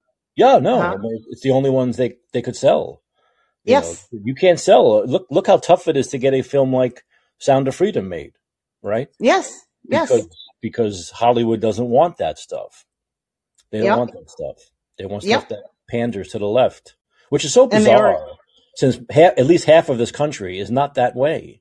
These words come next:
Speaker 1: It, that's why Sound of Freedom's making so much money.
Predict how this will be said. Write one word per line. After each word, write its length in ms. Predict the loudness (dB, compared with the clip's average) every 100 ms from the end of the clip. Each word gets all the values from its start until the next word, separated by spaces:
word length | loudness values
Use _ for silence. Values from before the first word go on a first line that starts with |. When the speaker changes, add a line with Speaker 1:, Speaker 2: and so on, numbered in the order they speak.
| _ _ _ _
Speaker 1:
It, 160 | -16 2
that's 200 | 2 4
why 180 | 4 6
Sound 320 | 6 4 4
of 80 | 0
Freedom's 300 | 0 0 0
making 260 | -2 -2
so 200 | -6 -6 -4
much 180 | -6 -6
money. 400 | -6 -6 -10